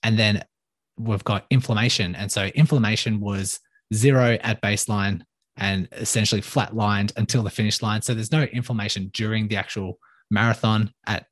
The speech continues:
at the finish line, it's still at zero, but then it spikes twenty-four hours afterwards. That's when all that inflammation starts building up.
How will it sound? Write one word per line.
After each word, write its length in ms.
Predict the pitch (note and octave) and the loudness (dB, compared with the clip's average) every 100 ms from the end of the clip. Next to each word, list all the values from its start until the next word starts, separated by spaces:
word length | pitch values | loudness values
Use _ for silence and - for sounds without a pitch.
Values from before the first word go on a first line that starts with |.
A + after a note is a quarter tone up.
| - _ | -20 _
at 180 | C3 A2 | -4 -4
the 60 | - | -2
finish 280 | A2 G2+ | 0 2
line, 180 | - G#2 | 2 0
it's 100 | G#2+ | 0
still 220 | - B2 | 0 0
at 100 | F#2+ | 0
zero, 280 | - G2 G2 | -2 0 0
but 120 | G2 | -2
then 140 | A2 G#2 | -2 -2
it 140 | G2+ | -2
spikes 680 | - - F#2+ F#2 F#2+ - - - _ _ _ _ | -6 -2 0 0 -2 -8 -8 -10 _ _ _ _
twenty-four 320 | - G2+ G#2 | -4 -2 0
hours 200 | F2+ F2+ | 0 2
afterwards. 480 | F#2+ - G2+ F#2+ - | 0 0 -2 -4 -4
That's 180 | F2+ - | -8 -2
when 140 | G2 | -2
all 160 | F#2 G2 | 0 -2
that 180 | F2 | -2
inflammation 540 | - F#2 G2+ F2+ F#2 G2+ | -4 -8 -6 -4 -4 -6
starts 420 | - F2+ F2+ - | -2 -2 -2 -8
building 400 | - G2+ F2+ F2+ | -4 -4 -2 0
up. 220 | A#2 C3 | 0 0